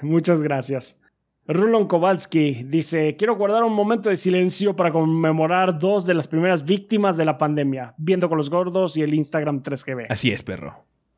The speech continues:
Speaker 1: Así es. Valientes proyectos que vivirán en nuestros corazones. Ya se terminó el momento. A lo que sigue. <laughs> Ay, ahí en el retrogordeo, juegos que no estén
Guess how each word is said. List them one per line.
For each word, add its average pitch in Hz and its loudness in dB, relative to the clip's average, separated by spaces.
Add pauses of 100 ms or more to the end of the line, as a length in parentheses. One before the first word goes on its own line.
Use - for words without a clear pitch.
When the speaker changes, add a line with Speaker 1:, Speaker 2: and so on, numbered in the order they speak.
(140)
Speaker 1:
Así - -4
es. - -6 (320)
Valientes 190 0
proyectos 208 0
que 185 0
vivirán 170 2
en 170 0
nuestros 160 0
corazones. 175 0
Ya 180 0
se 147 -4
terminó 160 2
el 165 2
momento. 143 0
A 143 2
lo 170 0
que 160 -4
sigue. 180 2 (120)
<laughs> - -12
Ay, - -2
ahí 226 2
en 233 0
el 208 2
retrogordeo, 190 2
juegos 220 2
que 175 2
no 185 2
estén 202 0